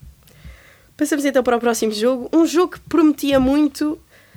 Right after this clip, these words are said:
ah, e deixou muito a, a desejar. Braga-Boa Vista,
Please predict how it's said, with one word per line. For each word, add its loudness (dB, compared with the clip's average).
ah, -4
e 0
deixou 0
muito -2
a, -4
a -4
desejar. -6
Braga-Boa 0
Vista, -6